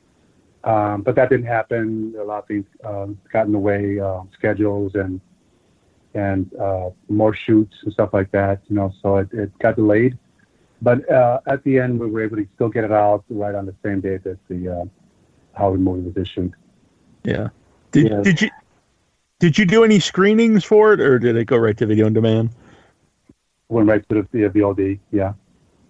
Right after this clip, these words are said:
Speaker 3: Yeah, we, we, you know, we, we did that. We did screenings on the other ones, and, uh, our promoter said, "You know, it's not really worth it. You don't wanna wait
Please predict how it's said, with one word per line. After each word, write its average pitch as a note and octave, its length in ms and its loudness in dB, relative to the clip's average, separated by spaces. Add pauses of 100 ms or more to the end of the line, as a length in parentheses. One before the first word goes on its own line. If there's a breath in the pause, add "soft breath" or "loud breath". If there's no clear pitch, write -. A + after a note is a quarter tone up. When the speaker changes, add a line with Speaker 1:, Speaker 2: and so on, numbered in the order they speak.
(200)
Speaker 3:
Yeah, G#2+ 140 2
we, G#2+ 280 2 (100)
we, A#2 400 4 (500)
you B2+ 140 0
know, G#2+ 180 2
we, G#2 280 -2
we B2+ 100 -2
did B2 220 2
that. B2+ 240 2
We C3 100 -2
did C#3 220 0
screenings C#3+ 480 0
on B2+ 140 -2
the B2 100 0
other B2+ 160 0
ones, C3 400 -4
and, A2+ 180 -4
uh, G#2 220 -8 (680)
our A2+ 240 -2
promoter A#2 580 0
said, A2+ 400 -4 (240)
"You C3+ 100 -4
know, B2+ 140 -2
it's B2 140 -6
not F3+ 140 -4
really E3+ 140 -4
worth C3 260 0
it. G#2+ 120 -8 (140)
You B2 160 -16
don't D3+ 180 2
wanna D3 160 0
wait A#2+ 340 -2